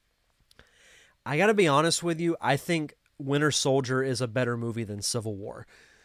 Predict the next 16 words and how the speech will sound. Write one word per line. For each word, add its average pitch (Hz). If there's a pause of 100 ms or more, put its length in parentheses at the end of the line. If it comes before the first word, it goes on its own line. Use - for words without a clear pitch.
(360)
Civil 254
War, 214 (180)
it's -
got 170 (180)
great 160
moments. 160 (380)
We're 143
introduced 151
to 135 (140)
Black 147
Panther, 147
we're 127
introduced 127
to 120
Spider-Man. 139 (640)
The 139